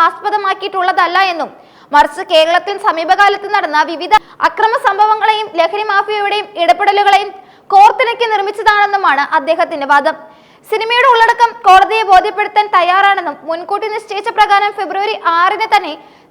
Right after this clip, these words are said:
ചിത്രം പ്രദർശിപ്പിക്കാൻ സാധിക്കുമെന്ന് പ്രതീക്ഷയുള്ളതായും അദ്ദേഹം കൂട്ടിച്ചേർത്തു. സാമൂഹിക പ്രതിബദ്ധതയുള്ള ഒരു വിഷയമാണ് സിനിമ കൈകാര്യം ചെയ്യുന്നതെന്നും ഇതിൽ വ്യക്തിഹത്യ നടത്തുന്ന രീതിയിലുള്ള യാതൊന്നുമില്ലെന്നുമാണ്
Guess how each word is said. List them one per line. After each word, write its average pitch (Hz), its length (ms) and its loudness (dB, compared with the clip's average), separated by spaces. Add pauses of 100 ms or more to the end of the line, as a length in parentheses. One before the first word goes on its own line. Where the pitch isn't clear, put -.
ചിത്രം 480 320 0
പ്രദർശിപ്പിക്കാൻ 427 640 -2 (100)
സാധിക്കുമെന്ന് 415 600 0
പ്രതീക്ഷയുള്ളതായും 392 880 0 (100)
അദ്ദേഹം 339 400 -2
കൂട്ടിച്ചേർത്തു. 320 520 -4 (520)
സാമൂഹിക 311 500 0
പ്രതിബദ്ധതയുള്ള 370 680 0 (220)
ഒരു 403 180 4
വിഷയമാണ് 427 480 -2 (100)
സിനിമ 381 220 -4 (100)
കൈകാര്യം 392 460 0
ചെയ്യുന്നതെന്നും 381 500 -6 (380)
ഇതിൽ 453 160 2 (100)
വ്യക്തിഹത്യ 466 540 0
നടത്തുന്ന 427 420 0
രീതിയിലുള്ള 403 400 0 (240)
യാതൊന്നുമില്ലെന്നുമാണ് 403 880 -2